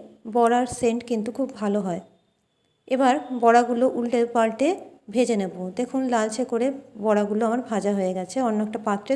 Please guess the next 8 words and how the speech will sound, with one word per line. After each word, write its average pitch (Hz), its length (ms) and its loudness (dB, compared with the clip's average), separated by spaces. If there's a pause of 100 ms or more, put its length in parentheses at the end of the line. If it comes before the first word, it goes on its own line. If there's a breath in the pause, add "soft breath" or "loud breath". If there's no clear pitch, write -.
তুলে 208 220 0
রেখেছি। 180 340 -8 (760)
অন্যদিকে 294 500 2
নিয়েছি 262 440 0 (280)
পেঁপে 254 340 2 (160)
আর 233 160 2 (140)
আলু, 208 180 0 (240)
এইরকম 240 400 0